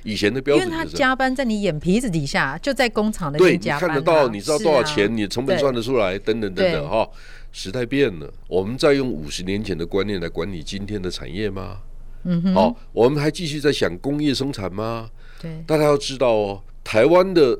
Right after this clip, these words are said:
Speaker 1: G D P里面，现在制造业占三十七点七，
Speaker 2: 嗯哼。
Speaker 1: 我们从两千年的时候十九点八，
Speaker 2: 对。
Speaker 1: 回升到三十七点七，但是我们这三十七点七里面有很多是智慧制造的价值哦。第二个，我问过了，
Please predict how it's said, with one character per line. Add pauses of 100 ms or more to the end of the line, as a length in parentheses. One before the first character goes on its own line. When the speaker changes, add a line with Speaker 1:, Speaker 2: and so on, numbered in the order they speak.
Speaker 1:
G
D
P
里
面，
现
在
制
造
业
占
三
十
七
点
七， (140)
Speaker 2:
嗯
哼。
Speaker 1:
我
们
从 (160)
两
千
年
的
时
候
十
九
点 (100)
八， (320)
Speaker 2:
对。
Speaker 1:
回
升
到
三
十
七
点
七， (140)
但
是 (380)
我
们
这
三
十
七
点
七
里
面
有
很
多
是
智
慧
制
造
的
价
值
哦。 (360)
第
二
个，
我
问
过
了，